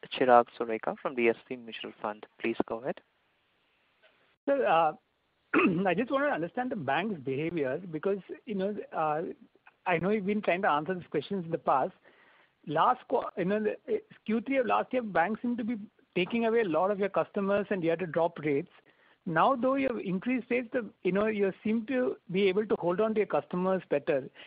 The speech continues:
Speaker 2: Was it one, two competitor banks in your area that caused this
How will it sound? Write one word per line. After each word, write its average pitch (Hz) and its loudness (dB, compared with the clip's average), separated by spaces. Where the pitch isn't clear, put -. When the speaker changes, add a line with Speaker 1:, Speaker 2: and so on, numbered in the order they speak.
Speaker 2:
Was 180 0
it 359 -2
one, 208 2
two 269 0
competitor 220 0
banks 208 2
in 208 2
your 208 4
area 190 4
that 214 -2
caused 175 2
this 208 0